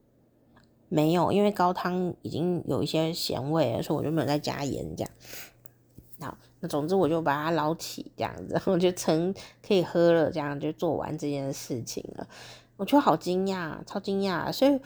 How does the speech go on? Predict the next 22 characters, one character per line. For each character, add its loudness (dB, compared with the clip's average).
我 2
这 0
个 4
疯 0
狂 2
的 4
一 4
日 0
啊， 0
除 -2
了 4
做， 2
做 4
了 0
六 6
人 2
份 4
的 0
咖 0
喱 -2
之 -6
外， -4